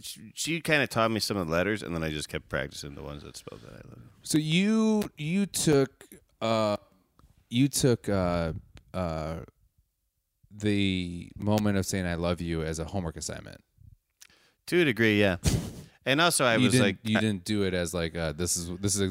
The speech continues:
Speaker 2: the exact
Speaker 1: I knew
Speaker 2: moment I
Speaker 1: that
Speaker 2: should."
Speaker 1: sh-, I knew that she would like it. No, I, I had practiced it, and I knew I wanted to say it.
Speaker 2: Uh-huh.
Speaker 1: And then when I finally thought the moment was right and I did it,
Speaker 2: Uh-huh.
Speaker 1: it turned out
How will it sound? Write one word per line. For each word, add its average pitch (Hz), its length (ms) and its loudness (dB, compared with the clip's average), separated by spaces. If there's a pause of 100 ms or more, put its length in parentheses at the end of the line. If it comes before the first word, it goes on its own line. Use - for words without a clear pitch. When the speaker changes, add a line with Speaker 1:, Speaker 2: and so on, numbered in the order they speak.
(100)
Speaker 2:
the 101 120 2
exact 87 300 2
Speaker 1:
I 123 100 6
knew 135 140 4
Speaker 2:
moment 170 80 4
I 156 60 0
Speaker 1:
that 165 100 4
Speaker 2:
should." 80 180 2
Speaker 1:
sh-, - 160 -10
I 110 80 2
knew 120 140 0
that 113 120 2
she - 220 -2
would 135 180 0
like 131 280 0
it. 160 180 0 (300)
No, 143 180 6
I, 131 260 6 (140)
I 107 140 0 (180)
had 101 220 -4
practiced 117 520 -2
it, 82 140 -2
and 85 100 -4
I 82 120 0
knew 92 280 -2
I 85 120 0
wanted 82 400 -2
to 82 100 -10
say 76 240 -4
it. 95 240 -6
Speaker 2:
Uh-huh. 85 300 -4 (180)
Speaker 1:
And 85 220 -2
then 80 200 0
when 76 140 -4
I 78 80 -2
finally 78 680 -4 (420)
thought 78 280 0
the 80 60 -8
moment 73 320 -8
was 80 200 -10
right 71 200 -6
and 71 120 -12
I 55 80 -12
did 67 240 -10
it, - 240 -12 (200)
Speaker 2:
Uh-huh. 85 280 -8 (320)
Speaker 1:
it - 80 -20
turned - 280 -16
out 50 140 -14